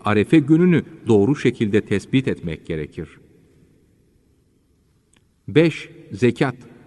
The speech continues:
Zekatı verilmeyen mal, para, cehennem ateşinde kızdırılıp sahibinin alnına,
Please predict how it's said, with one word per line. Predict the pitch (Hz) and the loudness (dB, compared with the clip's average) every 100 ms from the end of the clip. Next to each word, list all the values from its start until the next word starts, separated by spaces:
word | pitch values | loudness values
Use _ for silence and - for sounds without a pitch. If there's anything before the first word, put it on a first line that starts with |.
| - _ _ _ _ 98 | -20 _ _ _ _ 0
Zekatı | 127 147 180 180 214 | 2 4 2 0 2
verilmeyen | 156 190 190 175 160 139 | 2 2 2 0 0 0
mal, | 117 139 160 104 - - - | 0 0 0 -4 -8 -20 -8
para, | 127 131 151 160 - - - | -2 0 -2 -6 -12 -20 -6
cehennem | 104 127 143 143 196 | 0 2 2 2 0
ateşinde | 170 147 156 147 147 | 0 0 0 0 0
kızdırılıp | - 139 120 139 156 175 - - | 2 2 2 2 2 0 -4 -20
sahibinin | - 131 120 110 120 123 151 147 - - | -8 -4 -2 0 2 2 2 -2 -10 -8
alnına, | 117 120 117 117 110 131 | -2 0 2 0 0 -2